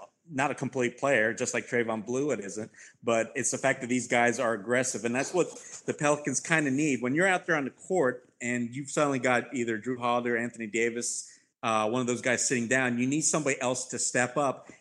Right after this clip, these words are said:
And too often times last year, we, you know, we saw the offense kinda stall out. Not until Nikola Mirotic came over and they were kinda better able, Elvin Gentry was better able to stagger the rotations. But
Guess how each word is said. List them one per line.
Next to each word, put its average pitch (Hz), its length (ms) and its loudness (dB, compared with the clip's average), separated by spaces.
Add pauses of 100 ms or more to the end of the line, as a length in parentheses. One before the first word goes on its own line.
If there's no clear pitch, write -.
And 120 180 -4
too 185 140 0
often 175 260 2
times 131 360 -4
last 131 320 -2
year, 120 100 0
we, 123 260 -2
you 127 180 -2
know, 123 320 -2
we 123 100 -2
saw 151 240 -4
the 139 80 0
offense 135 340 -2
kinda 113 280 -8
stall 117 380 0
out. 123 260 0 (240)
Not 151 180 4
until 156 160 2
Nikola 139 400 2
Mirotic 131 560 0
came 113 240 0
over 113 220 2
and 113 120 0
they 117 80 2
were 117 200 2 (260)
kinda 139 320 2 (240)
better 156 260 6
able, 135 340 2 (240)
Elvin 139 380 2
Gentry 135 240 0
was 117 100 -4
better 127 220 2
able 123 360 -2
to 113 200 -6
stagger 123 380 0
the 110 100 -4
rotations. 110 640 -6
But - 280 -6